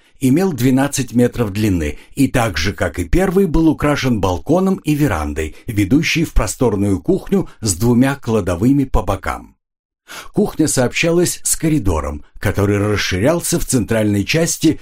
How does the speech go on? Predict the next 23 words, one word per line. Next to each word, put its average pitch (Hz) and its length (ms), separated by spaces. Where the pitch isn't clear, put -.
в - 180
квадратную 147 680
комнату, 85 680
освещенную 113 760
сверху 131 640
и 160 140
служившую 143 720
столовой 151 640
персоналу 110 720
экспедиции. - 920
По 101 100
четырем 101 500
же 117 140
углам 95 520
ее 95 340
были 98 240
выгоданы 135 560
каюты 127 600
для 120 180
помещения 135 720
Макнейля, 147 800
механика, 151 760
кочегара 135 760